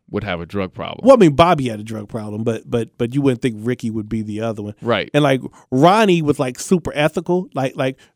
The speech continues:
Speaker 2: like, Ralph and Ronnie are the two ones that are, are, are top of the list of, like, good guys.
Speaker 1: Mm-hmm.
Speaker 2: Like, like, 'cause at the beginning in the first episode, um,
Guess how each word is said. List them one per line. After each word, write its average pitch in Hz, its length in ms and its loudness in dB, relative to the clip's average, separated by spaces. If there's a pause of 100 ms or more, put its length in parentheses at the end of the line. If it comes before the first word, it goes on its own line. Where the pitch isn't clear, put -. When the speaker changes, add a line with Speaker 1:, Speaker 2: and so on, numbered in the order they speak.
(120)
Speaker 2:
like, 123 240 -4 (720)
Ralph 220 540 4 (120)
and 139 240 0
Ronnie 143 380 2
are 131 100 2
the 120 80 -6
two 165 280 0
ones 131 400 2
that 120 160 -2
are, 113 220 -6
are, 110 360 -6
are 107 400 -8 (400)
top 156 280 4
of 127 60 4
the 117 80 -2
list 123 320 -4
of, 117 80 -6
like, 113 260 -8
good 131 220 -6
guys. 127 540 -2 (120)
Speaker 1:
Mm-hmm. 131 120 -4
Speaker 2:
Like, 123 320 -2
like, 120 280 -6 (440)
'cause 143 120 -4
at 135 140 0
the 135 80 -12
beginning 135 640 0
in 123 80 -4
the 120 80 -2
first 143 340 -2
episode, 120 540 -4 (960)
um, 107 540 -8